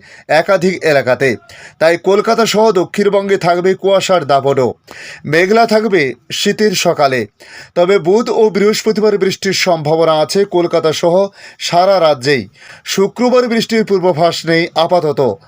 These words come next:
কুয়াশায় ঢাকা পরিবেশে রেহাই যাবে না বলে বলা হয়েছে। চলতি সপ্তাহে শনিবার থেকে কিছুটা পরিষ্কার হতে পারে আকাশ। তারপর হাড় কাঁপানো ঠান্ডা কলকাতা সহ দক্ষিণবঙ্গে ফিরবে কিনা তার পূর্বাভাস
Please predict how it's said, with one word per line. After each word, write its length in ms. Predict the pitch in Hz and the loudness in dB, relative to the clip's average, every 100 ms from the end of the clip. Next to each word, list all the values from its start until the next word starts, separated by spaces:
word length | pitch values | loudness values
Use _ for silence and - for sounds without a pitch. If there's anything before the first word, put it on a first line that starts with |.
| - | -10
কুয়াশায় 480 | - 175 190 220 233 | 0 0 2 0 0
ঢাকা 200 | 196 202 202 | 0 0 0
পরিবেশে 540 | 180 170 170 170 208 214 - - - | 0 0 0 0 0 -2 -6 -16 -4
রেহাই 420 | 135 147 160 196 180 | 0 0 2 0 2
যাবে 240 | 165 143 | 0 2
না 80 | 139 | 0
বলে 180 | 135 151 | 0 0
বলা 220 | 156 147 123 | 0 0 0
হয়েছে। 380 | 123 120 - 135 - - - - - - | 0 -2 -2 -2 -4 -16 -20 -20 -18 -2
চলতি 400 | 180 202 180 247 | 2 2 0 -2
সপ্তাহে 440 | - 233 233 240 240 | 2 0 0 0 0
শনিবার 440 | - 202 202 202 | -2 0 2 2
থেকে 240 | 202 214 220 | 0 -2 -2
কিছুটা 320 | 190 190 208 | -2 -2 0
পরিষ্কার 460 | 208 190 175 - 208 | 0 -2 -2 -2 0
হতে 220 | 170 175 185 | 0 0 0
পারে 180 | 170 175 | 2 2
আকাশ। 340 | 147 151 135 - - - - - - | 2 2 0 -2 -18 -20 -20 -10 0
তারপর 460 | 151 151 151 180 190 | 2 2 2 2 2
হাড় 300 | 127 143 175 | 2 0 0
কাঁপানো 320 | 190 190 185 | 0 0 -2
ঠান্ডা 340 | 165 165 160 160 | 0 -2 -2 -4
কলকাতা 440 | - 160 151 156 147 | -2 -2 -2 -2 -2
সহ 200 | 170 156 | 0 0
দক্ষিণবঙ্গে 640 | 143 143 - 175 180 175 190 185 - - - | 0 -2 -2 -2 -2 0 -2 -4 -12 -20 -6
ফিরবে 340 | 185 196 202 | -2 0 0
কিনা 260 | 202 220 135 101 - - - | 0 0 0 -4 -14 -12 0
তার 160 | 156 151 | 2 2
পূর্বাভাস 580 | - 170 180 156 185 | 0 2 2 2 0